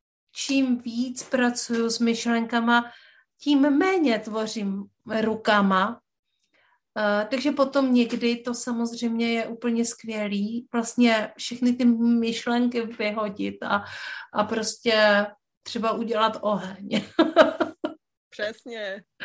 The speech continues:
Speaker 2: No, no,
Speaker 1: A
Speaker 2: jako ve finále cokoliv jsme si povídali, že vaření, nebo že člověk
Speaker 1: Hmm.
Speaker 2: peče jako buchty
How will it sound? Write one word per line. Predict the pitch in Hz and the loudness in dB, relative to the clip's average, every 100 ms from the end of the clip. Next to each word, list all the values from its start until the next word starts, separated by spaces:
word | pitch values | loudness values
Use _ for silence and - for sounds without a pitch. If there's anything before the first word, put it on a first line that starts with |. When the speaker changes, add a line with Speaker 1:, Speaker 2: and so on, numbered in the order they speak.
| 302 302 - - - 185 | -6 -4 -4 -6 -8 -4
Speaker 2:
No, | |
no, | 220 | 2
Speaker 1:
A | 220 196 | 2 2
Speaker 2:
jako | 208 220 | 2 0
ve | 226 | -2
finále | 220 233 214 226 240 | -6 -4 -4 -4 -6
cokoliv | 240 226 240 | -8 -6 -6
jsme | 247 226 | -8 -12
si | 233 | -12
povídali, | 220 190 202 202 | -12 -12 -10 -10
že | 185 165 | -10 -10
vaření, | 170 180 180 170 160 156 | -10 -10 -10 -10 -12 -16
nebo | 156 156 | -16 -14
že | 160 | -14
člověk | - 180 | -14 -2
Speaker 1:
Hmm. | 247 240 | 4 4
Speaker 2:
peče | 214 170 | 2 -8
jako | 156 175 170 | -12 -12 -12
buchty | 151 160 - 175 156 | -14 -16 -12 -10 -10